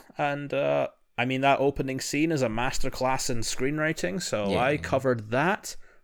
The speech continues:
Speaker 1: There's a lot of other great things on there. My friend Gwen did an amazing video on The Invitation, which is a movie I still haven't seen yet, but I've been told
Speaker 2: Okay.
Speaker 1: I should.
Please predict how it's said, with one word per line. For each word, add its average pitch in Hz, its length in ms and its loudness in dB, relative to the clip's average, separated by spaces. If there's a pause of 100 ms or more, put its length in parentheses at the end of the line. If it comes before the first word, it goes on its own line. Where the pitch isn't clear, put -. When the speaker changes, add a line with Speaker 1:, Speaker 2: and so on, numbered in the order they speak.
Speaker 1:
There's 107 180 0
a 110 40 2
lot 120 300 4
of 120 100 0
other 123 200 2
great 113 340 -2
things 131 320 -6
on 131 220 -2
there. 139 180 0
My 113 140 -6
friend 120 380 -6
Gwen 127 520 -4 (520)
did 120 160 2
an 113 100 -4
amazing 123 580 -4
video 123 460 -4
on 107 300 -4
The 104 180 -4
Invitation, 117 800 -6 (260)
which 110 160 -10
is 104 100 -10
a 107 60 -8
movie 117 300 -2
I 98 80 -4
still 123 340 -8
haven't 107 420 -10
seen 135 420 -10
yet, 110 360 -10
but 104 140 -10
I've 98 120 -12
been 90 140 -16
told 110 320 -8
Speaker 2:
Okay. 160 300 -2
Speaker 1:
I - 40 0
should. 127 260 -8